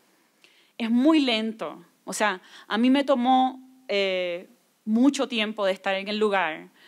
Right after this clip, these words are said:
para comenzar a entender que, eh, en el trópico, el, eh, por ejemplo, un bosque secundario puede llegar a ser,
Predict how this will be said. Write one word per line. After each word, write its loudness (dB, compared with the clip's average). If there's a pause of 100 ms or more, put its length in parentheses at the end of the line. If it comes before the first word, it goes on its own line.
(180)
para 0
comenzar -4
a -4
entender -4 (440)
que, -2 (540)
eh, 0 (720)
en -2
el -4
trópico, 0 (760)
el, 0 (280)
eh, 0
por 4
ejemplo, -2 (560)
un 2
bosque 2
secundario -2 (600)
puede 6
llegar 0
a 0
ser, -2